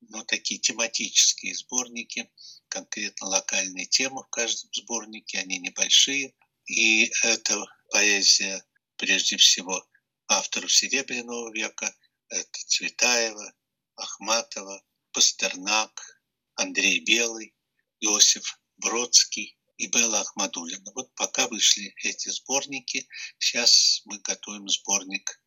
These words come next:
стихов Мандельштама. Все они иллюстрированы очень интересными художницами, как раз из Москвы. Две художницы, с которыми я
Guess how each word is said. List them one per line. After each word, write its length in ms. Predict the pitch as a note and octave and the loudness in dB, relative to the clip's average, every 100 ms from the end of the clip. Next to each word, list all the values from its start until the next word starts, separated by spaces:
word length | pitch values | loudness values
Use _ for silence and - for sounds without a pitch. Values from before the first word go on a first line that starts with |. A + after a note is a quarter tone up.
| _ _ | _ _
стихов 800 | - - - - - - G#2 - - | 2 4 4 2 -2 -4 0 0 -2
Мандельштама. 800 | F#2+ F2+ - - - F#2+ F#2+ _ _ - - | -6 0 6 6 6 -6 -10 _ _ -20 -12
Все 400 | - - - C#3 D#3 | 0 4 4 4 -2
они 380 | F#3+ G#3+ A#3 | -2 -4 -4
иллюстрированы 960 | G#2 G2+ - A2+ A#2 A2+ A2 G#2+ G#2 G#2 _ _ _ _ | -2 -2 -2 -2 -2 -4 -8 -12 -12 -14 _ _ _ _
очень 400 | - - - - | -8 2 4 4
интересными 760 | - - F#2+ F#2+ - - F#2 F2+ _ _ | 0 0 2 2 2 0 -12 -14 _ _
художницами, 960 | - G2+ - - A2 - - C3+ D3 _ - _ _ - | -12 -4 0 0 2 4 4 2 -14 _ -20 _ _ -12
как 260 | - - | -10 -4
раз 260 | A#2 A#2 - | -2 2 4
из 220 | A#2+ G2+ | 4 2
Москвы. 580 | G#2 - - - F2 - - | 2 2 2 -2 -14 -16 -16
Две 180 | - | -14
художницы, 680 | G#2 - G2 B2 B2+ - - | -14 -14 -10 -2 -2 -2 0
с 60 | - | 0
которыми 500 | - - A2+ A2 G2+ | 0 -8 -12 -12 -6
я 240 | F#2 F2+ | -6 -6